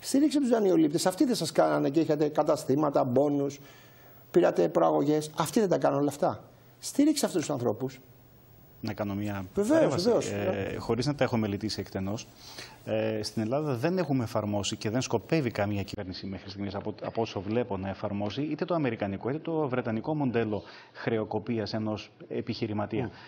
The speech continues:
Speaker 2: Ε, στις Ηνωμένες Πολιτείες, για παράδειγμα, ένας επιχειρηματίας ο οποίος, ε, ε, καταρρέει οικονομικά και χρεοκοπεί, του δίνει το κράτος και το τραπεζικό σύστημα την ευκαιρία να, να ανακάμψει.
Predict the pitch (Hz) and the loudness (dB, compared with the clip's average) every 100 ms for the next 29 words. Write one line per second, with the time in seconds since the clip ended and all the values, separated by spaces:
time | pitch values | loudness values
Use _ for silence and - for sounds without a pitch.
0 | - - - - 113 101 120 117 131 165 | -20 -20 -20 -10 -6 -4 -6 -4 -4 -2
1 | 196 170 147 143 156 131 117 107 107 147 | -2 -2 -2 -2 -2 -2 -2 0 0 -2
2 | 185 175 165 180 160 139 139 127 131 135 | -6 -4 -4 -4 -4 -2 0 0 -2 -4
3 | 117 127 120 98 - 98 101 98 98 - | -4 -2 -2 -4 -6 -6 -4 -4 -8 -12
4 | _ _ - - 123 127 127 120 107 104 | _ _ -10 -2 2 2 2 0 -2 -2
5 | 98 110 110 - 104 110 104 202 196 - | -2 -2 -2 -4 -4 -2 -4 -4 -6 -2
6 | 139 147 247 202 123 104 - 101 95 - | -2 0 -2 0 -2 -4 -2 -4 -4 -4
7 | 139 143 110 101 117 175 170 185 185 170 | -4 -2 -4 -4 -4 -6 -6 -6 -4 -2
8 | 135 - 123 180 175 160 147 135 147 143 | -2 -2 -4 -2 -2 -2 -2 -2 -2 0
9 | 143 135 147 139 - | -2 -2 0 0 -2